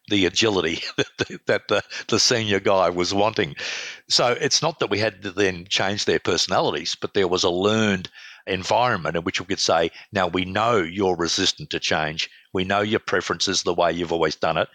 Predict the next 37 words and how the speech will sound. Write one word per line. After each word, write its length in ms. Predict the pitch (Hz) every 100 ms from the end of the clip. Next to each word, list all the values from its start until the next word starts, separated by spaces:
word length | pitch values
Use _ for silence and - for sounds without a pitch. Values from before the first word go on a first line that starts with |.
| - - - 101
but 220 | 95 64 _ _ _ _ -
we're 100 | 90
having 320 | 113 101 95
a 60 | 87
session 360 | 98 92 95
today 400 | - 90 92 87
about 300 | 87 92 85
innovation, 600 | 98 90 90 85 - 69
change, 540 | - 123 101 87 78 -
being 240 | 104 104
agile, 480 | 104 104 104 69 69 - - -
thinking 280 | 110 104
of 140 | 95 -
new 200 | 101 101
ways 340 | 95 87 82
of 100 | 82
working." 420 | 85 87 85 73 -
So 300 | - 113 110 - - -
what 260 | 165 -
we 160 | 120 165
try 300 | - 92 85
to 140 | -
do 260 | 85 104 92
is 80 | 95
say 440 | - 90 87 87
the 140 | 117 110
core 440 | - 151 147 127
of 140 | 90 90
one's 540 | 90 87 85 - - _ - 135 -
reputation 840 | 98 101 - - 90 95 - 85
is 320 | 85 82 - - - -
your 220 | 101 92
personality. 840 | - 95 85 95 78 78 104 196 - -
It 160 | 98
is 160 | 107 104
pretty 320 | - 101 87
hardwired, 800 | 76 82 78 76 80 80 87 131